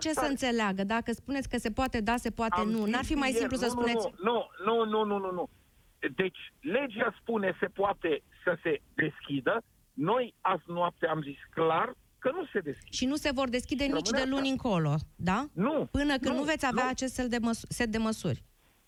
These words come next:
Speaker 2: Nu, până nu avem rezultatele primei perioade de relaxare, să vedem impactul ei.
Speaker 1: Adică peste două
Speaker 2: Măsurile se vor
Speaker 1: săptămâni.
Speaker 2: semna, nu e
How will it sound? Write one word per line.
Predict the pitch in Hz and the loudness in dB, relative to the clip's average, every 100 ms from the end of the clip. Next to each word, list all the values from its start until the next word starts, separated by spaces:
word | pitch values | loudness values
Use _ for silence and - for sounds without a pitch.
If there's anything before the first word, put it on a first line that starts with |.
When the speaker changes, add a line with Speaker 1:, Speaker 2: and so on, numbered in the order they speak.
| _ _ - - | _ _ -8 0
Speaker 2:
Nu, | 165 240 277 - | 2 4 2 0
până | 226 220 208 | 0 2 2
nu | 226 294 226 | 2 2 2
avem | 196 175 262 240 - _ _ _ _ _ _ | 0 0 0 -2 -8 _ _ _ _ _ _
rezultatele | 147 160 147 160 - 269 247 220 - - | -2 0 0 -2 0 0 0 0 -2 -4
primei | 220 285 302 247 190 - | -2 0 0 0 -2 -2
perioade | 175 165 202 247 214 | -2 2 2 0 -2
de | 175 | -2
relaxare, | 165 160 156 - 254 262 214 | 0 0 -2 -4 -2 -2 -2
să | - | -2
vedem | 156 220 247 | -2 -2 -2
impactul | 208 - 254 - 185 160 | -4 -4 -6 -2 -4 0
ei. | 208 226 - - - | 0 0 -6 -16 -4
Speaker 1:
Adică | 208 208 | -4 -2
peste | 233 226 220 | -2 0 0
două | 240 | 0
Speaker 2:
Măsurile | 247 285 240 | 0 0 0
se | 196 | 0
vor | |
Speaker 1:
săptămâni. | 175 170 - | 2 0 0
Speaker 2:
semna, | 233 208 254 285 | 0 2 0 2
nu | 233 | 2
e | 285 | 0